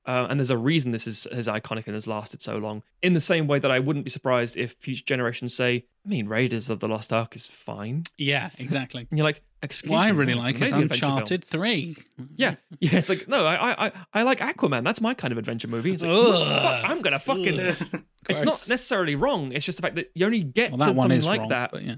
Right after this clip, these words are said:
Speaker 1: with Raiders of the Lost Ark doing the sort of adventure thing, and you don't get that 'cause of serials. But if you watch things at the time like King Solomon's Mines and other things in,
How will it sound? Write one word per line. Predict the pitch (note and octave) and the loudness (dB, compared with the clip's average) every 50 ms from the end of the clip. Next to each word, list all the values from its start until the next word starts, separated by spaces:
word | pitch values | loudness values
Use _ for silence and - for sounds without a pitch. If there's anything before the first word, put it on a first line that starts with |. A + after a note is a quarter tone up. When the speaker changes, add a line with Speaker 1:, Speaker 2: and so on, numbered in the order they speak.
| - - | -8 -6
Speaker 1:
with | D#3 D3 F3+ F#3 D3 - - - - | -2 2 4 4 4 2 -4 -14 -8
Raiders | D3 D#3 E3 F3 E3 D3+ D#3+ | -2 0 0 2 2 0 -4
of | C#3 | -2
the | D#3 D3+ | 0 0
Lost | D3 C#3+ C#3+ - D#3 | 0 0 -2 0 0
Ark | D3+ C#3+ - - D3+ | 0 0 -2 -4 -2
doing | C3+ D#3+ D3 C#3+ C#3+ | 0 2 2 2 2
the | C3 | 0
sort | - C#3+ C3+ | 0 0 0
of | B2+ | 0
adventure | C#3+ C#3 - C#3 | 0 0 -2 -4
thing, | C#3 - - - | -4 -6 -8 -6
and | - D3+ | -2 0
you | F3 | 0
don't | E3 | 2
get | E3+ - | 0 -2
that | D#3+ D#3 | -2 -6
'cause | - D3 C#3+ | -6 -6 -6
of | C3 - | -4 -4
serials. | - - E3 D#3+ C3+ A2 A2 A2 | 0 0 0 0 0 -2 -4 -6
But | - - C3 | -6 -4 -4
if | B2 | -2
you | C#3 C#3+ | 0 0
watch | - - - - | 0 0 0 -2
things | F#3+ E3+ C#3+ | -2 -2 -2
at | B2+ | -4
the | C#3+ | -8
time | - D3+ D3 D3 C#3+ | -8 -6 -4 -4 -2
like | C3+ C3 B2 - _ _ _ _ - | -2 -4 -4 -6 _ _ _ _ -10
King | - - D3+ D3 C#3+ C#3 C#3 B2+ | -4 -2 0 0 2 0 0 0
Solomon's | A#2 - D3+ C#3+ C#3+ C3+ C3+ C3 B2+ A#2 | 0 0 2 2 2 2 0 -2 -2 -2
Mines | C3 C#3+ C3+ C3 C3 C3 B2 A#2+ | -2 0 2 2 2 0 0 0
and | C3 | 0
other | C3+ D3+ B2+ | -2 0 0
things | D3 C#3 C#3 | -2 -2 0
in, | B2 C3+ C#3+ C#3+ C#3 | 0 0 0 0 -2